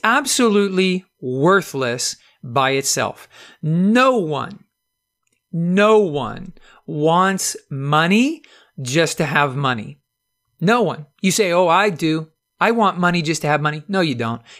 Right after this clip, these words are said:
You want bragging rights. You want to be able to say to somebody,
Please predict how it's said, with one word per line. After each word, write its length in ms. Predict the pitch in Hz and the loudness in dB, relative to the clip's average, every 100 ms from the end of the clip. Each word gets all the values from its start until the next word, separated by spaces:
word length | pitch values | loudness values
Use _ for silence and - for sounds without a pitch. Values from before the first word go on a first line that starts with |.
| - | -2
You 140 | 202 | 2
want 300 | 220 214 185 | 4 2 0
bragging 460 | 151 185 202 180 151 | 0 2 2 0 -6
rights. 520 | 139 110 - - - _ _ _ _ - - | -4 -6 -8 -12 -14 _ _ _ _ -20 -6
You 140 | 175 226 | 0 2
want 160 | 226 | 2
to 60 | 214 | 2
be 120 | 214 | 2
able 140 | 202 | 0
to 80 | 185 | -2
say 220 | 160 190 | 0 2
to 80 | 190 | 2
somebody, 640 | 175 175 160 156 151 143 | 2 0 0 0 0 -6